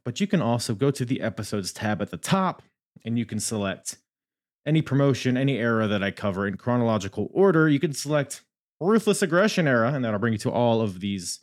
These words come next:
Ruthless Aggression pay-per-views that I've covered chronologically, starting, was it Vengeance two thousand two? Was that the first one?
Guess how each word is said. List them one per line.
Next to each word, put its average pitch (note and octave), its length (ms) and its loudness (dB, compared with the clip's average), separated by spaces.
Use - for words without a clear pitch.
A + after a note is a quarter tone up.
Ruthless C#3+ 600 0
Aggression A2 960 -2
pay-per-views A2 540 0
that G#2 100 0
I've G2+ 160 -2
covered G#2+ 380 -4
chronologically, B2 1080 0
starting, A#2 720 0
was G#2 100 -4
it F2 60 -6
Vengeance E3+ 720 4
two G3+ 160 0
thousand F3 420 2
two? G3 260 6
Was E3+ 120 6
that F#3 180 2
the E3+ 80 0
first F3+ 380 2
one? D#3+ 320 2